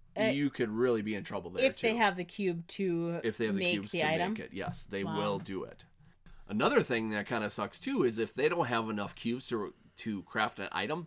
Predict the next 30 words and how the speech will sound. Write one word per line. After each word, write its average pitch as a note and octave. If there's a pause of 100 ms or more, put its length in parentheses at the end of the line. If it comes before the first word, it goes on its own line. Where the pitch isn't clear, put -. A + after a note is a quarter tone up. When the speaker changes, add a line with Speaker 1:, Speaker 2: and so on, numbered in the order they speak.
Speaker 2:
they A#2
will A#2
reserve G#2
the F2+
highest -
item. - (540)
So A2+ (240)
it B2
could C3+
be A2+
something A2+
where G#2
it's G2
like, F#2
I A2
could A2+ (140)
actually G#2+
craft G#2
this G#2+
item A2
and F#2+
I -
have G2
enough F#2+
cubes, A#2+
but G#2
because G2+
they G#2
have G#2+
the F#2+